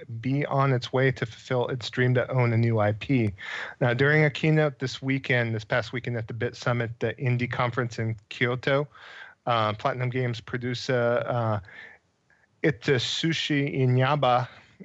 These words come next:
uh, teased the existence of a formless, shapeless I P that he can't talk about today. Um, interestingly, he also mentioned that on top of the new I P, it's also gonna involve the new director,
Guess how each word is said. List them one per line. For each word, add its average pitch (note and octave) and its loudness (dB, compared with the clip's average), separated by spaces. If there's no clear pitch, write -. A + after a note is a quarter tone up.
uh, A#2 0
teased C3 2
the B2 2
existence B2 0
of A#2 0
a A2 0
formless, D3 2
shapeless C3 -2
I C3+ -4
P E3 -2
that B2 2
he A#2 -2
can't B2 -2
talk B2 -2
about C3 -2
today. D#3 0
Um, A#2+ 2
interestingly, D3 0
he D3 -2
also C#3+ 2
mentioned C3 0
that B2 4
on A#2 2
top C3 0
of A#2+ -4
the A#2+ -4
new B2 0
I A2+ 4
P, C3 -2
it's B2 -2
also A#2+ 0
gonna A#2 -2
involve A2+ 2
the A2 -2
new A2 0
director, C3 0